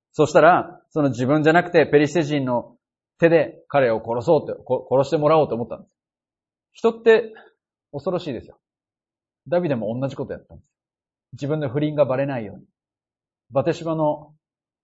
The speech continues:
夫であるウリアを一番激しいところに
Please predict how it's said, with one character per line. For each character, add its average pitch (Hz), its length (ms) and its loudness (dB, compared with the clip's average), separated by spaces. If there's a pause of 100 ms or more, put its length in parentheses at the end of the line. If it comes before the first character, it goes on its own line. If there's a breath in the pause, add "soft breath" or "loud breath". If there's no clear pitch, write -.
(720)
夫 131 300 -6
で 131 100 -2
あ 120 60 -2
る 120 80 -6
ウ 165 80 -2
リ 135 160 -4
ア 90 80 -8
を - 160 -20 (560)
一 - 280 -18
番 175 240 0
激 175 140 -4
し 180 80 -8
い 151 60 -10
と 143 80 -8
こ 120 140 -6
ろ 113 60 -8
に 101 120 -14